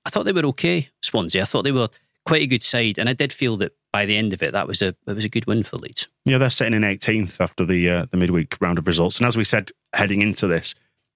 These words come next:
Speaker 2: it felt like looking at the other fixtures that were played on Wednesday night, that this was one that Leeds probably had to win, 'cause you knew that the teams around them were likely to win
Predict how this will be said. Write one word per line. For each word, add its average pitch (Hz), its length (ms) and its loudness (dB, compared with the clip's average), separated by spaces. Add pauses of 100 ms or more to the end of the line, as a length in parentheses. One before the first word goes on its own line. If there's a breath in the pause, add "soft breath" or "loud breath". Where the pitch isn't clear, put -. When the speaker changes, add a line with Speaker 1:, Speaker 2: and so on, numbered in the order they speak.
(140)
Speaker 2:
it 110 160 -2
felt 110 280 0
like 98 220 -2
looking 104 260 0
at 98 80 -2
the 98 80 0
other 95 120 0
fixtures 98 420 -2
that 95 120 -2
were 90 260 0 (200)
played 92 280 -2
on 95 140 0
Wednesday 85 380 0
night, 85 320 0 (180)
that 92 80 0
this 90 180 0
was 87 80 0
one 90 140 2
that 87 120 -2
Leeds 92 240 0
probably 82 460 -2 (440)
had 98 200 0
to 92 100 0
win, 82 340 0 (240)
'cause 85 140 2
you 92 60 2
knew 90 100 4
that 90 100 0
the 98 80 -8
teams 85 240 0
around 85 280 2
them 82 100 4
were 82 80 4
likely 85 380 0
to - 120 0
win 80 260 0